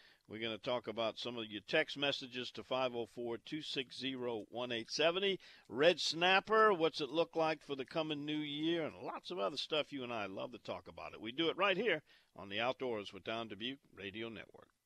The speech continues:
All right, throughout the show, we invite your text messages, five oh four, two six zero, one eight seventy, your reports, your questions, your comments, your hopes and wishes and predictions for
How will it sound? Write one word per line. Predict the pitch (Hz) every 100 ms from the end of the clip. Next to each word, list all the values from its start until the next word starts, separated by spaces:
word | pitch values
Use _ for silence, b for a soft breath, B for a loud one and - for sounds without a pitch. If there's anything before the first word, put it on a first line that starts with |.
| _ _ _ _ _ _ _ _ _ _ _ _ _ b b b b b
All | 294
right, | 226
throughout | - 220 233 220
the | 175
show, | - 233 247
we | 214 185
invite | 156 170 185 170
your | 175 156
text | - 208 190 -
messages, | 165 160 - 165 226 262 - -
five | 143 147 143
oh | 139
four, | - 170 202
two | 180 - 156
six | - 143 113
zero, | 120 160 175
one | 165 117 110
eight | 107 -
seventy, | 131 123 180
your | 175 107
reports, | 90 87 - 139 185 -
your | - -
questions, | 127 135 - 190 147
your | 90 -
comments, | - 123 127 139 190 -
your | 87 90 87
hopes | 135 170 190 -
and | 95 95
wishes | 135 147 185 185 170
and | 95 90
predictions | - 87 147 - - 196 -
for | 98 92